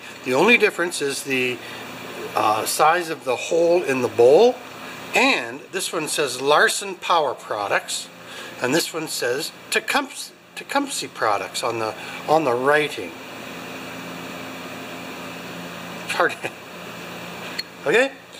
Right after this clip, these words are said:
so I'm gonna switch to not this bowl, but one with the same size hole.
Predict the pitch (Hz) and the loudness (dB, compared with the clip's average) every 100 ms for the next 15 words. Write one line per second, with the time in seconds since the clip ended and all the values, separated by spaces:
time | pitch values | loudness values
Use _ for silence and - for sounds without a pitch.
0 | - - 214 220 220 - - - 269 - | -4 0 4 4 4 -2 -4 2 2 2
1 | - 220 190 185 175 - - - - - | 0 -2 -2 -2 -6 -12 -20 -20 -18 2
2 | 190 247 - 269 - 254 240 - - - | 2 4 2 -2 -2 0 2 2 -2 -10
3 | _ - - 175 233 214 - - 214 214 | _ -20 -10 -8 -8 -12 -14 -10 -4 -4
4 | 208 - 214 196 190 - - 196 127 117 | -4 0 2 4 2 0 0 4 6 8
5 | 240 | 6